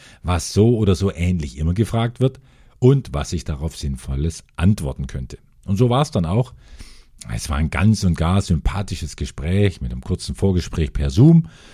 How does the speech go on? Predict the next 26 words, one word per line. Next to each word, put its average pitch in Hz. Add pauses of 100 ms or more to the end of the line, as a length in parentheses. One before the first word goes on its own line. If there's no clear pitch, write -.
(160)
um 80
die -
Aufnahmetechnik, 117
äh, 98
zu 104
checken. 101
Wir 78
haben 78
das 78
per 80
Zencaster 110
gemacht 101 (420)
und 92
um 95
letzte 71
Fragen 64 (160)
zum -
Ablauf 71
zu -
klären. 60 (640)
Wer 113
wie 117
Tom 110
weit 160
über 113
fünfhundert 143